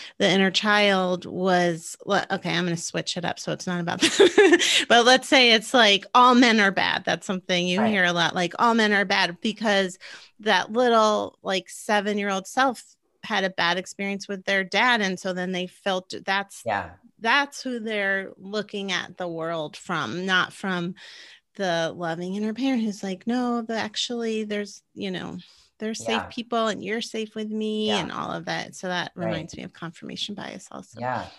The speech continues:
Speaker 2: Well, and of course, what we, the messages of, of childhood through the lens of the child mind,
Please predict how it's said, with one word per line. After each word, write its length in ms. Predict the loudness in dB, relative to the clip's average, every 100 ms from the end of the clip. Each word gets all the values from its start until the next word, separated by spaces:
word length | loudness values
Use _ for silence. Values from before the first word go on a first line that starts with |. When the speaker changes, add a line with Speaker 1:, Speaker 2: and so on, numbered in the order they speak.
| -20 -16
Speaker 2:
Well, 220 | 0 4 4
and 140 | 2
of 120 | -4
course, 560 | -4 2 4 4 2 -2
what 280 | 0 0 -2
we, 500 | -8 -6 -8 -10 -14 _ _
the 60 | -6
messages 800 | -2 0 0 -2 -4 -2 -2 0
of, 240 | -4 -4 -8
of 220 | -8 -8
childhood 840 | -10 -2 0 0 0 -2 -4 -4 -10
through 160 | -8 -4
the 100 | -4
lens 580 | -4 -4 -2 -2 -4 -8
of 100 | -12
the 80 | -14
child 480 | -6 -2 -2 -4
mind, 460 | -6 -4 -4 -6 -16